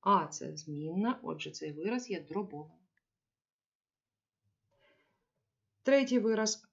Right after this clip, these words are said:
а в нього взагалі немає знаменнику. Нема знаменнику, немає проблем, немає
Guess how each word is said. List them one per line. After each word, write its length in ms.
а 120
в 40
нього 180
взагалі 280
немає 240
знаменнику. 500
Нема 280
знаменнику, 540
немає 320
проблем, 460
немає 680